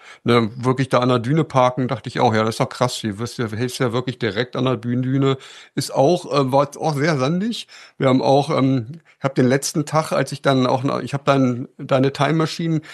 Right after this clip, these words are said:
extra nochmal mit an den Strand geschleppt. Also wir, unser Camp war ja schon ziemlich weit hinten auf dem Campingplatz.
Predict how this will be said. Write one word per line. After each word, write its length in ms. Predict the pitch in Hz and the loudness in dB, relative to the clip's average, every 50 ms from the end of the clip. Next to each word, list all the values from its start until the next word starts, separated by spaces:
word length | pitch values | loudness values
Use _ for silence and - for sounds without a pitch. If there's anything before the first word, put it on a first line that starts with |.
| - - | -18 -10
extra 340 | - 143 139 - - 156 143 | -8 -8 -8 -4 0 2 4
nochmal 580 | 135 143 131 147 143 135 131 127 127 131 127 127 | 4 4 4 4 2 4 4 2 2 2 2 2
mit 200 | 127 139 139 - | 0 0 0 -2
an 100 | 143 139 | -4 -4
den 40 | |
Strand 320 | - - - 147 143 151 151 | -4 -4 -2 0 0 0 0
geschleppt. 500 | 151 127 - - - 117 123 - - - | -2 -6 -6 -4 -2 -2 -2 -2 -2 -4
Also 200 | 123 120 120 123 | -2 -2 0 0
wir, 160 | 131 131 131 | 0 0 0
unser 240 | - 127 123 135 131 | 0 2 2 2 2
Camp 280 | - - 151 175 156 - | 2 2 0 0 2 2
war 60 | 143 | 4
ja 120 | 139 135 | 4 4
schon 240 | 131 - - 151 147 | 4 2 2 0 0
ziemlich 320 | 143 - 160 160 151 131 131 | 0 0 0 0 0 2 4
weit 180 | 135 135 131 | 2 2 2
hinten 260 | 135 147 151 - - | 2 -4 -6 -4 -4
auf 120 | - 135 123 | -4 -4 -4
dem 60 | 135 | -4
Campingplatz. 680 | - 135 143 143 151 135 - - 127 135 - - - | -4 -4 -2 -2 -4 -4 -2 -4 -4 -4 -4 -8 -14